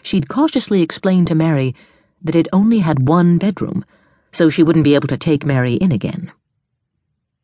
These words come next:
That had hurt. Mary had moved in with her mom for a few months once,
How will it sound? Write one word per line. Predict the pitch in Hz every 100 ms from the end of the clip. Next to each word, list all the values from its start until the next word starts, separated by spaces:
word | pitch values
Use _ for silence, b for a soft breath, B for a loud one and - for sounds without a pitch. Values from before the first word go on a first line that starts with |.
| _ -
That | 139 107
had | - -
hurt. | - 104 - - _ _ _ _ _ _ _ -
Mary | 165 151
had | 139
moved | 156 156 139
in | 156 123
with | 123
her | 123
mom | 139 131 120
for | 131
a | 120
few | - 165
months | 156 135 131 -
once, | 147 - - -